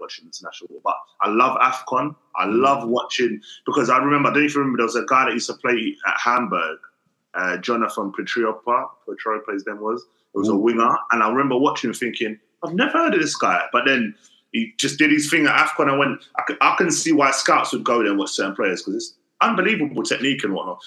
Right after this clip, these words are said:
Speaker 1: They just, some of them just need the discipline <laughs> because they're a
Speaker 2: Need
Speaker 1: bit
Speaker 2: to
Speaker 1: wild.
Speaker 2: rein it back a bit from what
Speaker 1: Yeah,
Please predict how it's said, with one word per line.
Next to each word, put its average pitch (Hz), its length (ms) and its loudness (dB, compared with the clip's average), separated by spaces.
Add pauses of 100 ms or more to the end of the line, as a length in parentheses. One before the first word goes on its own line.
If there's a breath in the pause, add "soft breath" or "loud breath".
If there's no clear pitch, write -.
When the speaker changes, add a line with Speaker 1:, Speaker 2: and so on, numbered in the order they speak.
Speaker 1:
They 127 80 0
just, 147 260 0
some 185 260 4
of 151 60 2
them 143 120 2
just - 220 -2
need 139 180 4
the 120 100 2
discipline 98 680 0
<laughs> - 60 -18
because 98 480 -6 (380 loud breath)
they're 123 160 6
a 127 60 6
Speaker 2:
Need 135 60 4
Speaker 1:
bit 117 100 4
Speaker 2:
to 143 80 6
Speaker 1:
wild. 117 120 6
Speaker 2:
rein 127 140 4
it 110 100 4
back 127 220 2
a 107 80 4
bit 90 400 -2
from 98 120 -12
what 107 80 4
Speaker 1:
Yeah, 110 60 4